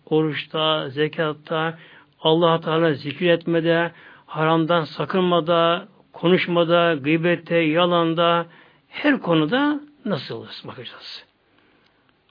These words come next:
Biraz daha iyiysek Allah'a şükredelim,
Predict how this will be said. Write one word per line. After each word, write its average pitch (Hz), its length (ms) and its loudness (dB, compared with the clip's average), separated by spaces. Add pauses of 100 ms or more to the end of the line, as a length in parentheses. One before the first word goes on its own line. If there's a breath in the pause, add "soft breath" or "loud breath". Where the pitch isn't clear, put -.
(260)
Biraz 240 380 0
daha 180 160 2
iyiysek 220 640 0 (760)
Allah'a 175 320 0
şükredelim, 254 800 2